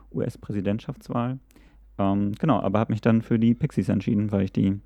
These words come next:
einfach gern gehört hab vor ein paar Jahren. Und ja, es ist ein,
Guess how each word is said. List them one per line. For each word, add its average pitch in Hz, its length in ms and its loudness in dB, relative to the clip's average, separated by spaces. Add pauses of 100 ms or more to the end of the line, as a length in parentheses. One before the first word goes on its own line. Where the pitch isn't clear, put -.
(120)
einfach - 280 -2
gern 104 180 2
gehört 101 300 2
hab 113 160 -4
vor 117 100 0
ein 104 80 -2
paar 107 140 0
Jahren. 104 260 -2 (680)
Und 107 260 8
ja, 98 340 6
es - 140 -6
ist 107 200 0
ein, 101 380 4